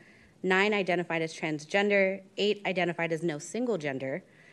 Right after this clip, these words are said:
six hundred twenty-nine identified as Black and African American,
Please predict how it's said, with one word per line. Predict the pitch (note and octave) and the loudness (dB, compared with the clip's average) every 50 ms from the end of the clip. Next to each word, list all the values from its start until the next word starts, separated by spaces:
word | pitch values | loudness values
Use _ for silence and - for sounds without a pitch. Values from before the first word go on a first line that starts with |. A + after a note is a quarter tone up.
| - - - - _ _ _ _ _ | -20 -20 -20 -20 _ _ _ _ _
six | - - - A3+ A3 - | -6 -2 0 0 0 0
hundred | - A3 G3+ F#3+ F#3+ F#3 F3+ F3 | 0 0 2 2 2 2 2 0
twenty-nine | - - F#3 F3+ F#3 F3 E3 E3+ E3 D3+ - | 0 0 2 2 4 4 4 2 2 0 0
identified | E3+ E3+ D3+ E3 D#3+ E3 E3 D#3+ - D#3 D3+ D3+ C#3 | -2 0 0 0 0 0 0 0 0 0 0 0 0
as | - - D#3+ D3 D3+ | -2 -4 -4 -6 -8
Black | - D3 C#3+ D3 D3+ - | -8 -8 -6 -6 -6 -6
and | D#3 D3 | -8 -8
African | A#2 D3 - - D3+ D3 D3 C#3+ - - - _ - | -8 -8 -10 -12 -12 -12 -12 -12 -14 -16 -20 _ -10
American, | C#3+ D#3 E3+ G3+ A3+ A3+ A3+ A3 G#3+ G#3 G3+ G3+ G3 G3+ - | -6 -4 0 0 0 0 0 0 -2 0 -2 -2 -6 -10 -16